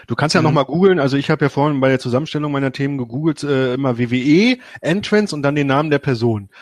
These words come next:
Speaker 1: Und wenn du da
Speaker 2: Mhm.
Speaker 1: vielleicht,
Speaker 2: Mhm.
Speaker 1: ähm, Fotos von The Miz mit Weste, das würde ich gerne mal sehen. Äh, also du hast Razor und Jericho auf jeden Fall, äh, Cody ist auch richtig.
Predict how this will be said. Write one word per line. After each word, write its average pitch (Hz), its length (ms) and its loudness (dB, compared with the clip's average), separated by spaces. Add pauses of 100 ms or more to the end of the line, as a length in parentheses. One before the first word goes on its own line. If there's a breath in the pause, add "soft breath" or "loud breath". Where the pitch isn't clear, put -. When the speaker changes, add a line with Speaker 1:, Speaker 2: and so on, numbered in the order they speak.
(120)
Speaker 1:
Und 110 100 -12
wenn 113 120 -4
du 131 80 -2
da 117 80 -2
Speaker 2:
Mhm. 120 40 -4
Speaker 1:
vielleicht, 120 340 -6
Speaker 2:
Mhm. 131 100 -20
Speaker 1:
ähm, 117 340 -12
Fotos 139 280 -10
von 123 120 -6
The 113 60 -4
Miz 127 240 -8
mit - 280 -14
Weste, 127 280 -10
das - 100 -14
würde 127 120 -12
ich - 60 -18
gerne 120 120 -8
mal 117 80 -4
sehen. 113 140 -4 (380 loud breath)
Äh, 120 200 0
also 123 360 0
du 127 120 -2
hast 139 160 -2
Razor 165 260 2
und 143 120 -6
Jericho 156 300 -6
auf 151 120 -10
jeden 156 120 -10
Fall, 151 320 -8 (100)
äh, 127 40 -8
Cody 165 360 0
ist 127 100 -2
auch 143 180 2
richtig. 196 460 -2